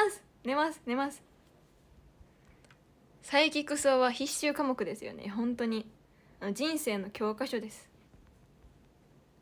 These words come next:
写メ会とオンライン楽しみすぎる。ね。もうほんまに楽しみです。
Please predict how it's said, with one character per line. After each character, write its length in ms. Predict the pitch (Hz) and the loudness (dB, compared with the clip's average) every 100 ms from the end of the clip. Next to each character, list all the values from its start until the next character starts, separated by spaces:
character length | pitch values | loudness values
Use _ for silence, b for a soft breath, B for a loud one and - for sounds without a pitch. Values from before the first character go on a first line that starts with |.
| - - _ - - - - - - - - _ _ - - _ B B B B B B | -20 -20 _ -20 -20 -20 -20 -20 -20 -20 -20 _ _ -20 -20 _ B B B B B B
写 140 | - 269 | -8 -4
メ 140 | 302 | 2
会 220 | 277 247 | 4 4
と 120 | 240 220 | 2 0
オ 60 | |
ン 80 | 214 | 0
ラ 80 | 233 | 0
イ 60 | |
ン 60 | 208 | 0
楽 180 | 233 240 | 0 -2
し 100 | 254 | 0
み 100 | 233 | -2
す 140 | 247 220 | -2 -8
ぎ 120 | 220 | -8
る。 120 | - - | -10 -2
ね。 400 | 269 349 359 - - - - - - - _ - - - - - | 2 4 2 -6 -20 -20 -20 -20 -20 -20 _ -20 -20 -20 -20 -10
も 140 | 247 | -4
う 20 | 233 | -4
ほ 140 | 349 | -2
ん 140 | 415 | 0
ま 80 | 415 | 2
に 120 | 403 | 2
楽 220 | 403 359 359 | 0 -4 -6
し 100 | 330 | -8
み 140 | 269 | -12
で 100 | - | -14
す。 140 | - | -20